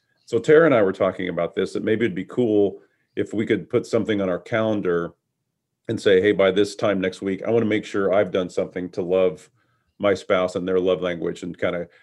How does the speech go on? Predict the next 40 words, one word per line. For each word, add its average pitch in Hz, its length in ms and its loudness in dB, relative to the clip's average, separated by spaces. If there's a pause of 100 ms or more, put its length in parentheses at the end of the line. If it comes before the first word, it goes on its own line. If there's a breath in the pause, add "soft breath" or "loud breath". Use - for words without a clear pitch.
(140 soft breath)
it's - 160 -8
just 131 160 0
a 151 60 4
visual 113 400 0
reminder. 98 760 -2 (320)
Um, 90 400 -2
you 113 100 -2
know, 107 120 2
and 107 80 2
one 127 100 6
of 120 60 2
the 101 40 -6
things 107 200 0
that 92 100 -6
Daniel 107 380 0
does 85 320 -2
that's 92 120 -10
kinda 87 220 -4
cool. 85 380 -6
So 90 240 -6 (100)
Daniel's 113 320 -2
a 104 60 -6
little 101 180 0
bit 90 180 -2
my 90 140 -4
hero 107 400 -2
sometimes. 117 640 -6 (380)
And, 98 300 0
uh, 90 160 2 (540 soft breath)
he 147 160 2
has 139 260 4
on 113 240 0
his 113 160 -2
phone, 87 320 -2
this 104 180 -4
is, 117 160 -10
this 123 180 -6
is 143 100 -8
pretty 160 200 -2
cool. 104 400 0